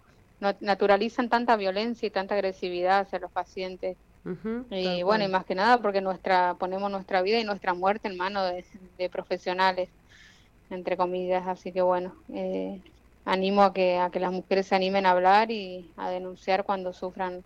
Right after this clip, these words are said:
Speaker 1: cualquier tipo de vol-, de violencia. Y bueno, sobre todo porque tendría es-, que ser un momento único,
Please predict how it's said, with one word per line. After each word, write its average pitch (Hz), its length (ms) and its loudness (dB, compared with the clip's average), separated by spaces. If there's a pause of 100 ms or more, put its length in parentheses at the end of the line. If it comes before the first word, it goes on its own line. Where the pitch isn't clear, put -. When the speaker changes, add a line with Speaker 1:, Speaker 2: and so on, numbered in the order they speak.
Speaker 1:
cualquier 185 300 -4
tipo 190 240 0
de 185 80 8
vol-, 185 200 6
de 185 220 0
violencia. 196 640 2
Y 196 60 2
bueno, 180 240 -2 (560)
sobre 196 220 4
todo 277 200 8
porque 233 200 -2
tendría 196 640 0
es-, 190 220 -8 (100)
que 196 100 -6
ser 202 200 -4
un 214 100 -4
momento 202 460 -2
único, 196 640 -2